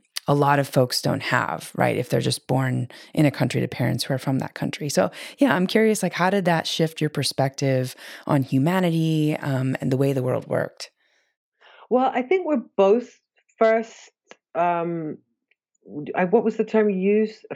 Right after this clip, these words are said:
Speaker 2: First time immigrants or first
Speaker 1: First
Speaker 2: you said
Speaker 1: generation.
Speaker 2: First generation, right. So we're, so both my mother and I are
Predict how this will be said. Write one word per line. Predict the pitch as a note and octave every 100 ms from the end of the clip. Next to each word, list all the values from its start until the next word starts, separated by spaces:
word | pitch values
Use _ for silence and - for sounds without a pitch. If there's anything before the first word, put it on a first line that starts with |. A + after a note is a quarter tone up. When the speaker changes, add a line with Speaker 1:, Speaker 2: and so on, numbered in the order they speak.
| -
Speaker 2:
First | G3 G3 G3 - -
time | F#3+ F#3+ F#3
immigrants | G3 G#3+ B3+ C4+ A#3 -
or | E3 -
first | F#3 F#3 F3+ - -
Speaker 1:
First | - G3+ G3+ - -
Speaker 2:
you |
said | F3
Speaker 1:
generation. | E3 D#3+ - G3+ A#3 A#3+ - -
Speaker 2:
First | A3 A3
generation, | G3+ E3 C#3+ D#3
right. | C3+ A2
So | G3
we're, | F#3 C4 A3+ - _ - -
so | B3+
both | B3+ F4+ G4+
my | D4 A#3
mother | G#3+ A3 A3
and | G3+ E3+ E3+
I | - D3+ E3 A#3 C4+
are | F#3